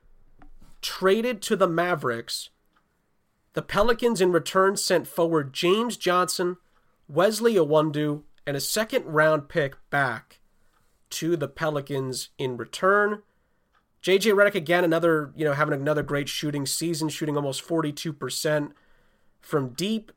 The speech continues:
A, a move that, you know, makes sense for the Mavs. Obviously, J J Redick is a guy that has consistently made the N B A playoffs in his career and is,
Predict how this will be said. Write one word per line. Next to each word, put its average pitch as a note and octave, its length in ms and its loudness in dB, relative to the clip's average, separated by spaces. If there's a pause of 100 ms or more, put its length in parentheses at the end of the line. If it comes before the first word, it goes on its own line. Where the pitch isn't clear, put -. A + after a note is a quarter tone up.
(600)
A, D#3+ 180 2
a E3+ 80 0
move A3+ 340 0
that, A3+ 200 0
you F#3 100 -2
know, F#3+ 80 4
makes G3 380 -2
sense G#3+ 240 -2
for G#3 160 -4
the F#3+ 80 2
Mavs. F#3 440 2
Obviously, F#3 340 -4
J F3+ 240 2
J F3 160 0
Redick D#3+ 340 0
is D#3 80 -8
a D#3 60 -6
guy D3+ 280 -2
that D3 220 -6 (320)
has D#3 180 -4
consistently F#3+ 640 0
made E3+ 360 -2
the D3 160 0
N E3 140 0
B D3+ 160 0
A C#3+ 80 -2
playoffs C#3 800 0
in D#3+ 160 -2
his D3 220 -2
career D#3+ 460 0
and C3+ 60 -2
is, C3+ 220 -4